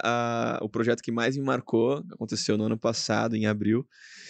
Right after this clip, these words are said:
que eu fiz o caminho de Santiago de Compostela com o nosso cliente Edgar Ueda.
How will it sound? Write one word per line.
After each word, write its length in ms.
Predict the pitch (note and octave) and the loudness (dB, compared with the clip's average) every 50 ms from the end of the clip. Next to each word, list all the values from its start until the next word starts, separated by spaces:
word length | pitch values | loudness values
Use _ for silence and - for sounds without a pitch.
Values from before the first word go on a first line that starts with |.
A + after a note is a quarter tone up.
| - - - - | -20 -20 -12 4
que 100 | - - | 6 6
eu 60 | A2 | 6
fiz 200 | - - A2 A2 | 6 2 -4 -6
o 60 | A2 A2+ | -6 -4
caminho 460 | - B2 A#2 A2 A2 A2+ A#2+ B2 B2 | -2 -2 0 0 0 0 0 0 0
de 80 | A#2 | -2
Santiago 440 | - - A#2 A#2 - A2+ A2 A#2 A#2+ | -2 -2 -4 -2 0 0 0 2 0
de 80 | G#2+ A2 | -2 -2
Compostela 720 | - - A#2 - A2 G#2+ - - - G#2+ G#2+ A2 A2+ A#2 | -4 -6 -4 -2 -2 -4 -2 0 0 2 2 2 0 -2
com 140 | - - G#2+ | -2 -4 -4
o 20 | |
nosso 180 | G#2 G#2 - - | -4 -4 -6 -6
cliente 300 | - - G#2+ G#2+ - G2+ | -4 -2 -2 -2 -2 -2
Edgar 320 | G2+ G#2 G#2 G#2+ G#2 A2 | -2 0 2 2 2 4
Ueda. 460 | A2 G#2+ G#2+ G#2+ G#2+ A2 A2+ A#2 - | 4 4 4 2 2 0 -2 -4 -6